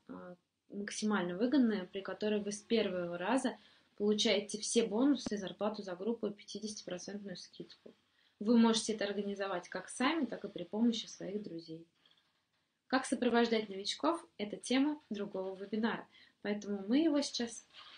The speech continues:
не будем обсуждать. Если вы хотите, а, могу как-нибудь провести на это прямой эфир или попросить, ну, я считаю, чемпиона по сопровождению — это Джамиля Горбатко, сделать это. Она прям очень нравится, как она сопровождает. Вот.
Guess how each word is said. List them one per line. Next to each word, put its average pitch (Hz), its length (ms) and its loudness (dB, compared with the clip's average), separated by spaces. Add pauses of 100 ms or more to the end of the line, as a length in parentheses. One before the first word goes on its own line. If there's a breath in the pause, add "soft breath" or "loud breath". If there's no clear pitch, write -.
(140)
не 196 140 -8
будем 240 480 0
обсуждать. 208 560 -6 (120)
Если 233 280 -2
вы 202 80 -10
хотите, 339 520 -4 (560 loud breath)
а, 196 260 -4
могу 202 280 0
как-нибудь 208 640 -2
провести 190 440 -6
на 180 140 -6
это 175 140 -10
прямой 196 380 -6
эфир 330 240 4
или 220 200 2
попросить, 226 560 -2 (400 soft breath)
ну, 277 80 2
я 262 120 8
считаю, 214 320 2
чемпиона 233 520 6
по - 100 -10
сопровождению — 240 720 2
это 202 140 -6
Джамиля 208 340 0
Горбатко, 170 580 -8 (360)
сделать 175 500 -8
это. - 260 -16
Она 220 200 -4
прям 175 200 -12
очень - 280 -8
нравится, - 360 -14
как - 120 -18
она - 100 -20
сопровождает. - 580 -20 (1500)
Вот. 170 100 -20